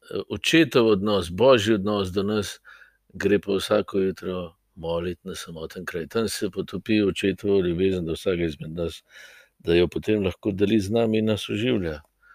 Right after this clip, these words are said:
In mi, kristjani, se učimo točno tega, ho-, zajemati, eh, in se uči tudi Jezusa, kako tudi mi lahko iz njegove ljubezni zajamemo vsak dan znova do sebe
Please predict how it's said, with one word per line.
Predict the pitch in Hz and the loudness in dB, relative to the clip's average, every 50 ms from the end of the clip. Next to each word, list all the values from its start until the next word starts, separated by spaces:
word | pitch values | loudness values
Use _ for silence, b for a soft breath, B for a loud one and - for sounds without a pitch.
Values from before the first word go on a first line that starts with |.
| b b b b b b _ - | b b b b b b _ -6
In | - 101 101 101 98 - - - - - _ _ _ _ _ _ - _ _ _ _ | -4 -2 -2 -2 -4 -6 -10 -16 -20 -20 _ _ _ _ _ _ -20 _ _ _ _
mi, | - 104 104 123 123 110 | -8 -4 -2 0 0 -2
kristjani, | - - 110 107 95 - - 123 123 120 117 110 107 | -2 -2 -2 -2 -2 -2 -2 -2 0 0 0 -2 -4
se | - - - 113 110 107 - | -4 -4 -2 -2 -2 -2 -2
učimo | 107 98 - - - 123 113 107 101 95 | -4 -6 -8 -8 -4 -4 -2 -2 -4 -4
točno | 85 - 104 95 - - - - 98 90 | -6 -6 -8 -8 -8 -8 -12 -12 -12 -8
tega, | - 107 101 95 85 85 82 78 | -2 0 0 0 0 -2 -8 -10
ho-, | - - - - - _ _ _ - - | -12 -14 -14 -16 -16 _ _ _ -16 -14
zajemati, | 87 85 80 87 98 104 113 117 107 95 82 73 - - _ _ _ b b b b b b b b b b b b _ _ _ _ | -12 -8 -4 -2 0 2 2 2 0 -2 -6 -10 -12 -18 _ _ _ b b b b b b b b b b b b _ _ _ _
eh, | - 82 82 82 82 82 85 - _ _ _ _ _ _ | -10 -8 -8 -8 -8 -10 -12 -14 _ _ _ _ _ _
in | - 101 101 | -4 -4 -2
se | 90 107 | 0 -2
uči | 104 90 - 123 107 | -2 -2 -2 -4 -2
tudi | 110 104 98 110 | -2 0 2 4
Jezusa, | 113 113 104 95 82 - - 85 82 | 4 4 4 2 -2 -4 -6 -6 -6
kako | 82 92 85 - - 101 87 | -8 -10 -8 -6 -4 -4 -4
tudi | - 110 98 98 | -4 -6 -8 -6
mi | 101 104 101 | -4 -2 -2
lahko | 98 92 85 - _ - 104 98 | -2 -2 -4 -6 _ -2 0 0
iz | 95 92 87 82 90 | 0 0 -2 -6 -6
njegove | 87 82 87 104 113 117 110 95 | -6 -4 -2 0 2 2 2 0
ljubezni | 92 92 90 101 101 101 92 90 95 90 | -2 -2 -2 -2 -2 -2 -2 -4 -6 -6
zajamemo | 87 87 87 85 82 82 82 85 85 82 82 78 78 76 - b b b b b b b | -6 -6 -4 -4 -4 -4 -4 -6 -8 -8 -10 -12 -12 -14 -18 b b b b b b b
vsak | - - 113 107 95 | -4 0 0 0 2
dan | 90 90 87 | 0 -2 -4
znova | 82 90 92 85 78 78 | -4 -6 -8 -8 -8 -8
do | 76 78 87 113 127 123 | -10 -4 0 2 2 2
sebe | 117 - - - 107 104 101 95 104 98 98 - | 0 -2 -2 0 2 2 2 2 0 -2 -2 -4